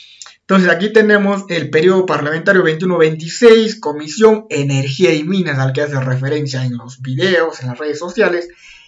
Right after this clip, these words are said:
en las cuales he tenido comentarios y una mención por ahí. <clears throat> Eh, bueno, aquí hay varios proyectos de ley. Bueno, uno puede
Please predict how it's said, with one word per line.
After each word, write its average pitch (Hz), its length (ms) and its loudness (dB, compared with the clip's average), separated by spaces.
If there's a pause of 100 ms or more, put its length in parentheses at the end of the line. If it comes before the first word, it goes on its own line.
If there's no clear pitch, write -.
(140)
en 156 160 -4
las 135 220 -4
cuales 170 480 -4 (460)
he 139 100 -10
tenido 190 280 2
comentarios 190 720 2
y 156 220 -4
una 170 240 -4
mención 147 540 -2
por 127 140 -2
ahí. 123 300 -8 (180)
<clears throat> 175 460 0 (960)
Eh, 139 320 0
bueno, 165 380 2
aquí 190 380 -2
hay 135 200 -2
varios 170 440 2
proyectos 139 380 -6
de 131 60 -4
ley. 123 180 -6
Bueno, - 220 -20
uno 151 280 -10
puede 143 360 -2